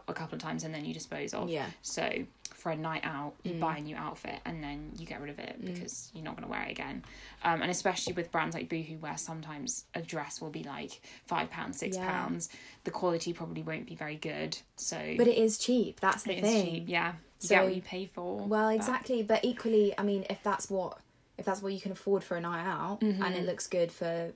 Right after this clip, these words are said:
Speaker 2: like, that duration of time, you can see why it's so appealing.
Speaker 1: A hundred percent.
Speaker 2: But
Speaker 1: For
Speaker 2: then
Speaker 1: students, for young people
Speaker 2: Exactly.
Speaker 1: like us.
Speaker 2: Yeah. Um, so how do you, how do you feel about secondhand clothes?
Speaker 1: Well, <laughs> personally, I'm not the best, like, I'm not the best person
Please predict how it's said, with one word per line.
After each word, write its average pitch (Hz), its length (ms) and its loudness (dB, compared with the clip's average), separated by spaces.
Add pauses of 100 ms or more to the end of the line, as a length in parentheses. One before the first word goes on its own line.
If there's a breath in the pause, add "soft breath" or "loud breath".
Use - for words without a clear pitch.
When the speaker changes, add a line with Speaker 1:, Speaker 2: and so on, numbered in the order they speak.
(140)
Speaker 2:
like, - 200 -6
that - 260 -4
duration 175 320 -2
of 165 40 -12
time, 185 200 -4
you 170 80 -4
can 196 100 -2
see 240 240 2
why 202 160 6
it's - 120 2
so 180 120 2
appealing. 190 600 0 (100)
Speaker 1:
A 190 60 0
hundred 170 220 -2
percent. 165 360 -4
Speaker 2:
But 196 100 8
Speaker 1:
For - 60 2
Speaker 2:
then 185 100 4
Speaker 1:
students, 180 340 0
for - 100 -8
young 175 260 -2
people 175 180 6
Speaker 2:
Exactly. 180 480 4 (140)
Speaker 1:
like - 60 -4
us. 170 40 -10 (420 soft breath)
Speaker 2:
Yeah. 175 340 0 (380)
Um, 180 420 -2 (280)
so - 160 2
how 349 220 2
do 403 100 0
you, - 80 -4
how 339 180 4
do 415 120 2
you 311 60 4
feel 165 180 0
about - 240 -2
secondhand - 480 -6
clothes? - 480 -6 (260 loud breath)
Speaker 1:
Well, 247 320 10 (200)
<laughs> 240 180 2
personally, 392 560 10
I'm 226 240 6
not 247 180 6
the 247 60 4
best, - 640 0 (240)
like, 208 180 4
I'm 202 80 6
not 226 80 4
the 233 80 6
best 220 260 4
person 196 420 4